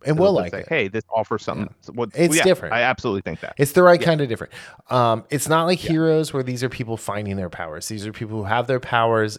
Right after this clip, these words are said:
Speaker 2: and they are
Speaker 1: Right.
Speaker 2: the top, like, young heroes. If
Speaker 1: It,
Speaker 2: Heroes
Speaker 1: look,
Speaker 2: means
Speaker 1: it's,
Speaker 2: anything
Speaker 1: it's,
Speaker 2: in the boys' universe.
Speaker 1: it's a more violent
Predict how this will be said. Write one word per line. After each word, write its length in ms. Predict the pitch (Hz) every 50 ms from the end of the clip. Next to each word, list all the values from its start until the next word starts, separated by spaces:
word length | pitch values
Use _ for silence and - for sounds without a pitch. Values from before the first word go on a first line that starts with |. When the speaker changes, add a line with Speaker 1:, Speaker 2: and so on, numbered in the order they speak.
| - -
Speaker 2:
and 320 | 104 101 98 95 95 87
they 120 | 95 92
are 380 | 95 80 87 92 92 92 92 - -
Speaker 1:
Right. 240 | 120 120 92 - - _ _ _
Speaker 2:
the 100 | - 113
top, 680 | 101 - - - - 123 123 131 131 - - - - - - _ -
like, 180 | 117 113 104 87
young 640 | 98 92 85 98 101 98 107 110 107 104 104 101 92 - _ _ _ _ _
heroes. 920 | _ - - - 104 87 78 62 58 53 50 50 - - - - - - _ _ _ _ _ _ _ _ _ _ _ _ _ _ -
If 200 | 107 95 - 165
Speaker 1:
It, 80 | 165
Speaker 2:
Heroes 360 | 113 101 98 98 98 98 95
Speaker 1:
look, 120 | 156 135 95
Speaker 2:
means 240 | 95 92 92 - -
Speaker 1:
it's, 80 | 95 90 90
Speaker 2:
anything 380 | 90 90 87 - 147 151 147 82
Speaker 1:
it's, 140 | 90 85 78
Speaker 2:
in 120 | 90 85
the 60 | 85
boys' 320 | 80 85 85 82 80 78 -
universe. 360 | 82 78 - 147 143 - -
Speaker 1:
it's 20 |
a 140 | - 143 135
more 300 | 143 147 160 170 180 175 147 117 -
violent 680 | 123 117 120 127 135 139 139 139 139 139 131 - -